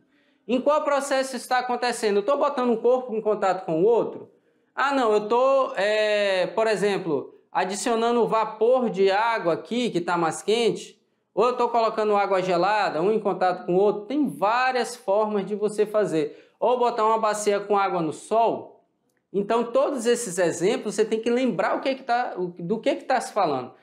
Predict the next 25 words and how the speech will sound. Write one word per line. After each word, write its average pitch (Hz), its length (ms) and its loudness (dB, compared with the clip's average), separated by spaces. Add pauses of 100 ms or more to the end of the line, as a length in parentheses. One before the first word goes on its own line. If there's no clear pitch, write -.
(260)
Tudo 320 180 4
é 320 80 4
calor, 294 580 0
mas 190 280 -2
o, 214 120 -6 (140)
qual 277 240 0
parte? 151 540 -2 (600)
É 175 160 0
transferência? 208 1000 -2 (520)
É 190 360 2
calor 196 260 0
sensível, 208 420 -2
calor 185 220 4
latente? 220 720 -2 (280)
A 180 120 -2
quantidade 233 760 -2
que 220 60 2
eu 202 60 2
vou 175 120 0
fornecer, 170 460 -4
a 214 80 0
quantidade 214 560 -2
que 190 80 -4
vai - 200 -2
perder, 190 1160 -2